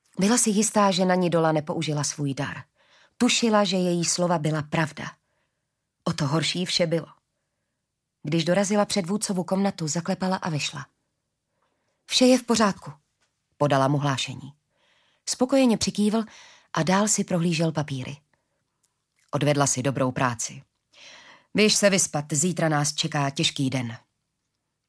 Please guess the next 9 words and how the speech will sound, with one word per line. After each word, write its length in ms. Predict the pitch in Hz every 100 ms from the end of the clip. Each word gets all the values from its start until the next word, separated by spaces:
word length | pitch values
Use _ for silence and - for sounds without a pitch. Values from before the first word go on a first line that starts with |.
| _ -
Arila 280 | 165 170
poslechla 560 | 170 156 165 156 180 175 _ _ _ _ _
a 100 | 165
bez 200 | 151 190
duše 260 | 202 - 165
dorazila 420 | 170 170 160 156
do 100 | 151
svého 320 | - 147 139
pokoje. 380 | 143 - - 151